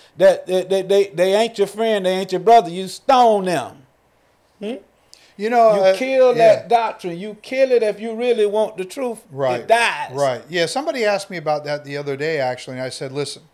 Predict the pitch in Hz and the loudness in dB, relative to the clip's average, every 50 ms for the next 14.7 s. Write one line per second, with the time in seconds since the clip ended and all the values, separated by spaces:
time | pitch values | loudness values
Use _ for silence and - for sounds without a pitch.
0 | _ _ _ _ _ _ _ _ _ _ _ _ _ _ _ _ _ _ _ - | _ _ _ _ _ _ _ _ _ _ _ _ _ _ _ _ _ _ _ -16
1 | 147 143 160 180 170 - - 196 233 294 311 285 233 208 214 208 208 208 202 196 | -12 -6 -6 -6 -4 0 4 4 4 4 4 2 -2 0 0 0 2 2 0 -2
2 | 180 180 - - 170 156 - _ - 185 185 185 175 175 _ - - - - 180 | -4 -6 -8 -10 -10 -10 -10 _ -2 -2 -2 -2 -4 -8 _ -16 -14 -12 -10 -12
3 | 156 139 151 160 180 175 185 160 - - 147 139 135 131 120 117 147 151 147 143 | -12 -12 -10 -10 -10 -10 -10 -12 -10 -10 -12 -12 -12 -16 -12 -8 -6 -4 -4 -4
4 | 131 120 117 113 131 131 131 139 139 131 135 131 - _ - 185 185 165 - - | -6 -8 -12 -14 -14 -14 -14 -12 -10 -10 -10 -10 -12 _ -18 -16 -14 -12 -14 -12
5 | - 135 113 98 90 _ _ - - - 131 131 127 120 113 101 98 - _ _ | -12 -12 -14 -14 -18 _ _ -20 -20 -16 -16 -14 -14 -16 -18 -20 -20 -20 _ _
6 | _ _ _ _ _ _ _ _ _ _ _ _ _ _ 143 160 175 170 - 254 | _ _ _ _ _ _ _ _ _ _ _ _ _ _ -12 -12 -12 -10 -10 -8
7 | 269 285 269 - - 214 196 190 190 190 180 180 - 160 156 147 - - - 196 | -8 -8 -8 -10 -6 -6 -4 -4 -4 -6 -8 -8 -8 -8 -8 -8 -8 -8 -6 -4
8 | 208 226 233 220 226 - 180 160 - - 170 160 156 151 151 139 139 139 170 196 | -4 -4 -4 -6 -8 -10 -14 -14 -12 -12 -12 -10 -10 -10 -10 -10 -10 -10 -10 -10
9 | 190 208 185 147 139 139 131 120 127 151 - - - - - _ _ _ _ _ | -8 -10 -10 -8 -8 -8 -8 -8 -8 -12 -16 -18 -18 -18 -20 _ _ _ _ _
10 | _ _ _ _ _ - 147 165 165 180 190 202 202 190 233 247 226 220 - - | _ _ _ _ _ -4 -2 -2 -2 0 -4 -6 -6 -4 -6 -4 -6 -6 -8 -16
11 | - _ _ _ _ _ - 139 135 135 - 151 139 143 165 190 - _ _ _ | -20 _ _ _ _ _ -12 -12 -12 -10 -8 -8 -8 -8 -8 -10 -14 _ _ _
12 | _ _ _ _ - 175 196 214 220 208 208 220 294 339 339 311 285 269 320 349 | _ _ _ _ -12 -6 -4 -4 -2 -2 -2 -2 -2 -2 -2 -4 -6 -2 -2 -2
13 | 349 349 - 233 202 180 151 180 170 143 - - 262 302 349 359 349 302 233 220 | -2 -4 -8 -10 -8 -8 -4 -4 -6 -6 -6 -10 -8 -6 -4 -4 -4 -6 -8 -10
14 | 214 190 190 302 359 392 403 320 - _ _ - - | -10 -8 -6 -4 -4 -4 -4 -6 -10 _ _ -20 -20